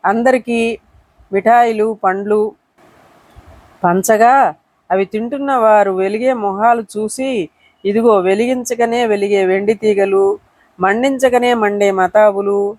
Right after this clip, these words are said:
కాల్చకుండానే కాలే కాకర పువ్వొత్తులు, పూలు చిమ్మే చిచ్చుబుడ్లు చూస్తున్నారా? మీకు నచ్చాయా?" అని అడిగారు. పిల్లలు తాత చేతులు పట్టుకుని, "తాతగారు, ఇక మేమెప్పుడూ ప్రతి పండక్కి కొత్త బట్టలు, దీపావళికి మతాబులు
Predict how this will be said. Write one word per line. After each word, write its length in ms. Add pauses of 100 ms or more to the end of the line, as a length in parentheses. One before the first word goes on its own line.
(140)
కాల్చకుండానే 840
కాలే 380
కాకర 380
పువ్వొత్తులు, 720 (500)
పూలు 180
చిమ్మే 340
చిచ్చుబుడ్లు 680 (100)
చూస్తున్నారా? 800 (120)
మీకు 240
నచ్చాయా?" 760
అని 180
అడిగారు. 520 (580)
పిల్లలు 280
తాత 300 (160)
చేతులు 260
పట్టుకుని, 640
"తాతగారు, 640
ఇక 260
మేమెప్పుడూ 640
ప్రతి 260
పండక్కి 480
కొత్త 260
బట్టలు, 440
దీపావళికి 680
మతాబులు 720